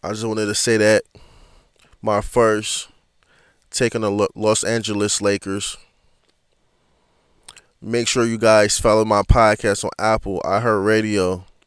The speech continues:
Spotify for more news on sports. Uh, this is my first one.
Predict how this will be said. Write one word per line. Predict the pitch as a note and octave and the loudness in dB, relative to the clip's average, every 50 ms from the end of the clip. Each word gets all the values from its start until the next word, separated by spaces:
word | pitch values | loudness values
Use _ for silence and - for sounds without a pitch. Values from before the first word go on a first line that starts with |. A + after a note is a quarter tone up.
| _ _ - - _ _ | _ _ -20 -20 _ _
Spotify | - - - - - A#2+ A#2+ A#2 A2 G#2 - - G2+ F2+ F2 E2+ F2 F#2+ G2 _ _ _ _ _ _ _ _ _ _ _ _ _ _ _ | -12 -10 -6 -2 2 4 4 4 4 2 0 0 -2 0 0 -2 -4 -6 -10 _ _ _ _ _ _ _ _ _ _ _ _ _ _ _
for | _ - G#2+ | _ -8 -8
more | G2+ G2+ G2+ A2 A#2 A#2+ A#2 A2 G#2+ G2+ G2 G2 - _ _ - | -6 -6 -4 0 2 2 4 4 2 0 -2 -6 -12 _ _ -18
news | F#2+ G#2 A2 G#2+ A2 A2 G#2+ G#2+ G#2 - | -14 -10 -8 -6 -4 -4 -4 -4 -6 -6
on | G#2+ G2+ G2+ G2 F#2+ F2+ F#2 F#2+ - | -6 -6 -4 -6 -6 -8 -10 -12 -12
sports. | - - - - - A2 A2 A2 F2+ - - - - - - - _ _ _ _ _ _ _ _ _ _ _ _ _ _ _ _ - | -10 -10 -8 -6 -2 2 2 2 2 0 -4 -6 -6 -6 -6 -8 _ _ _ _ _ _ _ _ _ _ _ _ _ _ _ _ -10
Uh, | F#2+ G#2 G#2 G2+ G2 G2 F#2+ | -6 -4 -4 -4 -4 -4 -4
this | G2 G#2+ - | -6 -6 -6
is | - | -4
my | G#2+ F#2+ G2 | -4 -4 -4
first | - - A2+ G#2+ G#2+ G#2+ - | -4 -2 -2 -2 0 -2 -4
one. | - G2+ G2+ G2+ G2+ G2 G2+ | -4 -2 -2 0 0 -2 -4